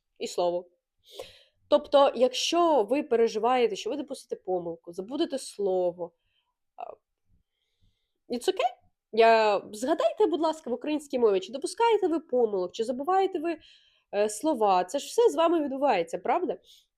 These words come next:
І англійська — це така сама мова, просто яку вам треба вивчити. І не забувайте, що найголовніше, що у вас є цей інструмент. І допускати помилки — це абсолютно адекватно.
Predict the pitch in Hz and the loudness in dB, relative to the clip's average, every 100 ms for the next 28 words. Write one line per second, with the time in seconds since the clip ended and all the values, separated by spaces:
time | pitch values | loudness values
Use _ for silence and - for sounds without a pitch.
0 | _ - 311 320 311 254 262 392 466 - | _ 0 2 2 0 -4 0 2 0 -4
1 | 453 - 302 302 277 - 262 330 320 285 | -4 -2 -2 0 -2 -4 -4 -4 -4 -4
2 | 277 262 247 202 165 175 _ _ _ _ | -2 0 2 0 -2 -12 _ _ _ _
3 | 302 - 302 302 269 247 254 233 180 160 | -6 -4 -4 0 -2 0 0 0 -2 -6
4 | - - - _ - - _ 269 269 - | -12 -20 -20 _ -20 -20 _ -4 -4 -6
5 | _ _ - 262 269 277 285 254 180 - | _ _ -8 -6 -4 -4 -2 -2 -4 -8
6 | 175 - - 233 190 - _ _ _ _ | -14 -12 -8 -6 -6 -10 _ _ _ _
7 | 220 226 247 254 262 302 381 269 226 233 | -6 -2 0 0 0 2 2 2 -2 -2
8 | 240 240 220 226 262 - 202 185 - 196 | -2 -6 -12 -8 -8 -6 -8 -8 -10 -14
9 | - 214 208 165 - _ - _ - 226 | -12 -10 -6 -8 -10 _ -20 _ -2 -2
10 | 254 285 - 285 - - 427 453 - 466 | -2 -8 -4 -4 -4 4 4 4 0 -4
11 | - - - - 247 370 359 311 226 220 | -4 -10 -12 -6 -4 -2 -2 -4 -4 -4
12 | - 160 - 165 | -4 -8 -10 -14